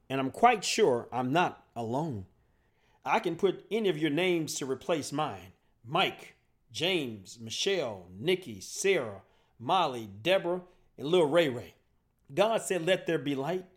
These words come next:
and the light shone on me. And then my after began to come forth. Two-step metamorphosis,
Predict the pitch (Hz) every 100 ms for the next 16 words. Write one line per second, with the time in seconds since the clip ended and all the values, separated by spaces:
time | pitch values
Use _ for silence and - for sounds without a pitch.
0 | _ _ _ _ 151 135 131 180 143 -
1 | - 190 180 117 98 101 - _ _ _
2 | _ _ 147 156 143 190 160 151 - 196
3 | 170 151 135 135 127 160 107 98 _ _
4 | _ _ - - 165 131 - 175 101 -
5 | _ _ _ _ - 240 202 - 151 143
6 | 139 147 135 135 139 - 139 - 113